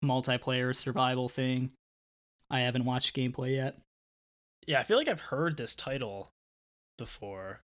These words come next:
Speaker 2: but apparently not, 'cause it hasn't come out yet.
Speaker 1: Oh, you're thinking, you're thinking Fallout Boy.
Speaker 2: Oh.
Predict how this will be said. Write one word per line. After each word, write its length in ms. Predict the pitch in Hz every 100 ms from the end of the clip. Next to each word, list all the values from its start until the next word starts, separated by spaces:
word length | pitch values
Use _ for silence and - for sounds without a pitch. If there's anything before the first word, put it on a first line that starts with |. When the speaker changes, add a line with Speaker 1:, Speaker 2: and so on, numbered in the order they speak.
| _
Speaker 2:
but 120 | - 110
apparently 360 | 127 131 127
not, 380 | 113 107 123 135
'cause 160 | 120 117
it 80 |
hasn't 320 | 110 117 113 110
come 140 | -
out 140 | 113
yet. 100 | 123
Speaker 1:
Oh, 180 | 175 190
you're 160 | 170 165
thinking, 520 | 170 202 190 160 156
you're 220 | 147 156
thinking 360 | 175 202 170 143
Fallout 420 | - 135 120 135
Boy. 200 | 139 131
Speaker 2:
Oh. 1200 | 135 139 143 143 143 135 127 120 113 110 107 104